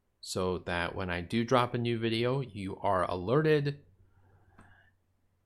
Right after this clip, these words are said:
And one other thing that could potentially help with that is donations. There is a link to the blog site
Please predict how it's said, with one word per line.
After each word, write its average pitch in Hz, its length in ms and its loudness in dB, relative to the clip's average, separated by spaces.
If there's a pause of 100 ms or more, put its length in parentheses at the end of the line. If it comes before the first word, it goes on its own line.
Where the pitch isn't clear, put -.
(140)
And 123 680 6 (160)
one 120 280 0
other 123 220 6
thing 123 380 0
that 120 360 0
could 127 300 0
potentially 131 580 -4
help 127 360 -4 (160)
with 139 300 -2
that 156 320 -2
is 170 200 -2
donations. 190 800 -2 (440)
There 110 340 4
is 107 460 -2 (100)
a 104 200 -2
link 127 520 -4 (440)
to 127 360 0
the 117 240 -2
blog 127 480 2
site - 520 -4